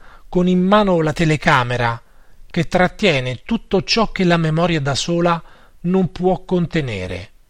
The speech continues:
Deponemmo, come a Dachau, una corona al monumento ai caduti italiani. Poi proseguimmo per poter visitare ogni parte di questo luogo terribile.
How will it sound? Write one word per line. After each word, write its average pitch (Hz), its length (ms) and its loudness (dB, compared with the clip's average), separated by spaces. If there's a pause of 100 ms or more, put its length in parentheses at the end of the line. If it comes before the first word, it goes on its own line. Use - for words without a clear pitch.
(480)
Deponemmo, 160 1000 2 (460)
come 160 540 0
a - 140 -2
Dachau, 131 580 0 (460)
una 196 220 4
corona 196 600 4 (100)
al 190 180 6
monumento 214 520 4
ai 185 120 6
caduti 196 360 0
italiani. 120 760 -2 (540)
Poi 185 480 -2 (380)
proseguimmo 202 640 4
per 165 200 2
poter 175 340 2
visitare 160 720 4
ogni 185 380 4
parte 131 800 -2
di 143 220 0
questo 175 360 -2
luogo 180 500 2
terribile. 98 840 -4